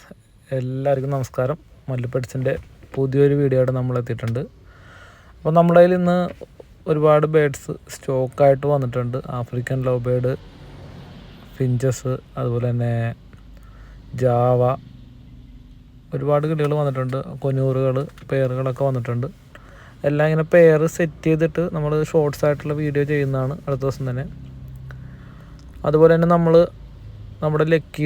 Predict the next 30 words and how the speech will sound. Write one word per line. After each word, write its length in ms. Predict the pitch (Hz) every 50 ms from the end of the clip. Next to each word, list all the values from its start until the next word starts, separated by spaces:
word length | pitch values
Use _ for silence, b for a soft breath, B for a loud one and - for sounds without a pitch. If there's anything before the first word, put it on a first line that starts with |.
| 151 147
ഡ്രോ 120 | 147 151 156 151
വീണ്ടും 340 | 160 160 156 151 143 151 147 - - - -
സ്റ്റാർട്ട് 340 | - 160 147 143 139 135 135
ചെയ്യാനുള്ളൊരു 560 | 143 139 135 135 139 139 135 135 135 135 143 139 B B B B B B -
പ്ലാൻ 260 | - 135 139 139 139 143 143
ചെയ്യുന്നുണ്ട്. 400 | 147 143 139 131 131 123 120 127 131
അപ്പോൾ 120 | 123 123 117
അതിൻ്റെ 280 | 113 113 113 110 117 127 123 - b b b b - - - - b b b b b b b b b b b b b b b b 143
അപ്ഡേഷൻ 520 | 147 147 - 143 139 131 131 - 151 143 143 143 - - 87 - 147
ഉള്ളൊരു 240 | 147 151 147 143 147 151
വീഡിയോയും 340 | 147 143 139 139 139 139 139 139
കൂടി 120 | 135 139 143 147 - - 143 139
അടുത്ത 180 | 135 131 131 123 -
ദിവസം 200 | 143 131 - 135
തന്നെ 120 | 135 139 127 -
ചെയ്യാം. 260 | 143 131 123 131 135 - - - - - - - - - - - - B B B B B B B B B B B B B B - - - 147
വീഡിയോ 240 | 143 139 139 147 151 147
കാണുന്ന 340 | 170 170 160 165 160 165 170 170 165
എല്ലാ 240 | 160 156 156 160 156 151
സുഹൃത്തുക്കളും 420 | 170 165 156 151 151 147 156 156 156
നമ്മുടെ 200 | 151 147 147 139 -
ചാനലൊന്ന് 600 | 160 151 147 143 139 143 147 147 147 147 151 156 156 - _ _ _ _ - -
സബ്സ്ക്രൈബ് 420 | 135 139 131 - - 139 139 135 139
ചെയ്ത് 120 | 143 139 - 151
സപ്പോർട്ട് 280 | 139 - 147 139 135 139
ചെയ്യണം. 220 | 135 131 143 165 _ -
അതുപോലെ 220 | 131 131 127 127 131 127
തന്നെ 160 | 131 135 147 - b b b b b b b b b b
നമ്മുടെ 240 | - 127 127 131 135 143
വീഡിയോ 340 | 135 131 131 131 131 139